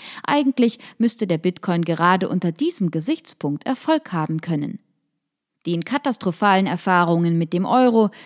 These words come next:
der nun von der E Z B zum Ausgleich von Produktivitätsgefällen innerhalb des Eurosystems gedruckt wird, als handele es sich bei Geld um sowas Ähnliches wie Klopapier, werden noch schlimme Verwerfungen folgen.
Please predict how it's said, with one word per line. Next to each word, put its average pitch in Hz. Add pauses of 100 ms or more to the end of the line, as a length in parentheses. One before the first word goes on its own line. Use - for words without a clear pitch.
(140)
der 175
nun 175
von 165
der 165
E 233
Z 185
B 240
zum 180
Ausgleich 190
von 165
Produktivitätsgefällen 165
innerhalb 160
des -
Eurosystems 185
gedruckt 277
wird, 202 (320)
als 165
handele 262
es 220
sich 202
bei 151
Geld 233
um 165
sowas 156
Ähnliches 208
wie 151
Klopapier, 196 (320)
werden 220
noch 233
schlimme 240
Verwerfungen 208
folgen. 156